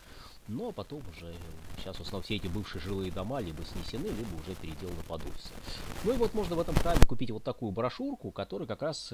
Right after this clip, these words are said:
посвящена этому храму, видите, в Слободе царских печатников. Да, и вот такая небольшая книжечка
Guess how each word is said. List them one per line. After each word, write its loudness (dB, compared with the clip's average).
посвящена -4
этому -12
храму, -4
видите, -8
в -10
Слободе -6
царских -4
печатников. -10
Да, -6
и -6
вот -4
такая -12
небольшая -2
книжечка -8